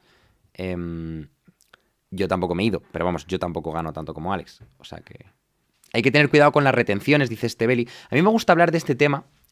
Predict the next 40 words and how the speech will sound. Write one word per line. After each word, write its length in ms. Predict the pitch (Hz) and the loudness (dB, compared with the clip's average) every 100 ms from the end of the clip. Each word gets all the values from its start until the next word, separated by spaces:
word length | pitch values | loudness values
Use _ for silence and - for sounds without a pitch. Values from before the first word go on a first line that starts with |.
| - | -6
me, 140 | 113 107 113 | -4 -4 -2
de, 200 | 110 104 | 0 0
en 60 | 113 | 0
general 260 | 117 135 | 0 0
de 60 | 143 | 0
todos 180 | 151 143 | 2 2
los 140 | - | 2
temas 240 | 151 127 | 2 2
que 80 | - | -2
son 180 | 110 131 | -2 0
polémicos, 680 | 135 131 131 113 - - - _ _ _ _ | 2 2 0 -2 -8 -12 -20 _ _ _ _
me 140 | 113 113 | -2 0
gusta 360 | 104 131 - | 2 0 4
hablar 300 | 147 139 156 - - _ _ _ _ _ _ _ _ - | 4 6 2 0 -18 _ _ _ _ _ _ _ _ -6
de 160 | 113 | -4
manera 260 | 104 123 147 | -2 -2 -4
formal. 640 | - 87 90 87 82 - _ - | -4 -4 -4 -4 -6 -12 _ -10
En 120 | 110 | -2
plan, 380 | 113 101 92 - _ _ _ _ _ _ _ - | 2 2 0 -6 _ _ _ _ _ _ _ -2
vamos 300 | 117 151 175 | 4 4 4
a 40 | |
dejar 300 | 170 165 151 | 0 2 2
que 240 | 143 127 131 | 4 2 2
los 380 | 113 107 104 92 | -2 0 -2 -4
demás 580 | 95 104 95 - - - | -2 -2 -6 -14 -16 -2
hablen 580 | 110 104 92 87 82 90 _ _ | 0 2 0 -4 -8 -12 _ _
sobre 300 | - 104 104 | -4 0 0
lo 140 | 104 | -2
que 80 | 98 | -4
está 160 | - 107 | -4 -2
bien 140 | 104 | 0
y 60 | 101 | -2
lo 80 | 92 | -4
que 80 | |
está 180 | 92 90 | -6 -6
mal. 280 | 82 80 78 _ _ _ | -6 -8 -14 _ _ _
Vamos 260 | 117 151 160 | 2 2 4
a 60 | |
hablar 260 | 147 147 127 | 4 4 2
nosotros 760 | 120 - 135 131 135 - - | -2 0 0 0 -4 -8 -18